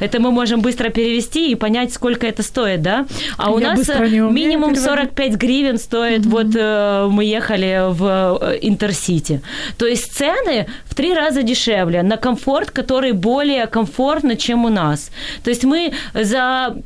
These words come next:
Speaker 1: э, поезд с Вены в Брно, а в Брно маленький пражский, э, м, м, пражский, про Прагу уже говорю, чешский городок, э, где, во-первых, недорого, и квартиру снять можно. Мы жили за восемнадцать евро в сутки в центре.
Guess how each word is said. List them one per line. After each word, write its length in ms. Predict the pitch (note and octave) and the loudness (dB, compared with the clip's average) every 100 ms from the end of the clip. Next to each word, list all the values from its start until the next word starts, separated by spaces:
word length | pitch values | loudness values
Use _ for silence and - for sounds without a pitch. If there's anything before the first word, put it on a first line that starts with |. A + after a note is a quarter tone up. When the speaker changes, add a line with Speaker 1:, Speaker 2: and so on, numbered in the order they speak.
| - | -4
Speaker 1:
э, 460 | A#3 A#3+ A#3 A#3 | 0 2 2 0
поезд 600 | A3+ D4 D4 A#3+ A3 - | 0 0 2 2 -2 -2
с 220 | A#3 - A#3 | -4 0 0
Вены 360 | C4+ C4 A#3 | 2 2 2
в 60 | F#3+ | 2
Брно, 400 | G3+ A#3+ D4+ A#4+ - | 2 2 2 2 0
а 80 | |
в 80 | F#3+ | -2
Брно 400 | D#3+ G#3+ C#4 G#4+ - - - | 0 0 0 0 -4 -10 -2
маленький 640 | A3 C#4 C4 A3+ - A3 | 0 2 2 2 0 -2
пражский, 600 | A3 - A#3 B3 - B3 | -2 -2 0 0 -2 -2
э, 280 | A3 - G3+ - | -2 0 0 0
м, 280 | G#3+ G#3 G#3+ | 2 2 2
м, 240 | G#3+ G3+ | 2 0
пражский, 480 | - F3 D#3 - D#3+ | 0 -4 -4 -6 -6
про 160 | G3 | -4
Прагу 300 | F#3+ G3 F3 | -2 -2 0
уже 160 | E3+ D#3 | 0 0
говорю, 380 | F3 F3+ F3+ D#3 - - - | 0 0 0 -2 -4 -8 -4
чешский 400 | - D4 - A3+ | -2 -2 -2 0
городок, 540 | B3 C4 C4+ C5 C5+ | 0 0 0 0 0
э, 260 | C#4+ A#3+ A#3 | -2 0 0
где, 220 | A3 C4 | 2 2
во-первых, 440 | C#4 D4+ D4 C4+ | 0 -2 -2 0
недорого, 640 | C4 A#3+ D4+ F4+ B3 F3+ D#3 - - | 0 2 0 0 0 -2 -4 -8 -8
и 80 | - | -4
квартиру 500 | - B3+ - D4 E4+ | -2 -2 0 0 0
снять 280 | - B3+ A3+ | 0 -2 0
можно. 340 | G#3+ G#3 G3+ | 0 0 0
Мы 120 | G3 G#3+ | 0 0
жили 240 | C#4 C#4 | 2 0
за 120 | B3 | 0
восемнадцать 500 | A3 A3+ A#3+ A#3+ A#3+ | -2 0 -2 0 -2
евро 160 | A#3+ C4+ | 0 0
в 60 | - | -2
сутки 320 | D4 C#4+ G#3+ | -2 -2 -4
в 80 | - | -4
центре. 540 | A#3+ G3+ E3 D3 | -2 0 0 0